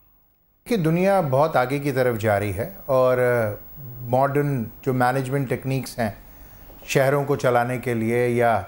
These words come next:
देहात को चलाने के लिए, पूरी दुनिया में कमिश्नरी निज़ाम कहीं भी नहीं है। और बदकिस्मती से हुक्मरानों की ये ख्वाहिश थी कि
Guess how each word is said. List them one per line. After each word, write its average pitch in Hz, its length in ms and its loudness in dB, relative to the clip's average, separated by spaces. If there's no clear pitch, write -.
देहात 123 340 0
को 135 100 -4
चलाने 107 400 -2
के 104 120 -8
लिए, 156 160 -2
पूरी 170 260 0
दुनिया 139 340 0
में 151 160 0
कमिश्नरी 151 540 -2
निज़ाम 135 360 0
कहीं 127 260 -2
भी 135 140 -2
नहीं 113 180 -2
है। 98 160 -8
और 127 140 2
बदकिस्मती 143 640 -2
से 160 120 2
हुक्मरानों 143 580 2
की 160 240 0
ये 147 80 2
ख्वाहिश 151 560 -2
थी 156 120 0
कि 147 340 0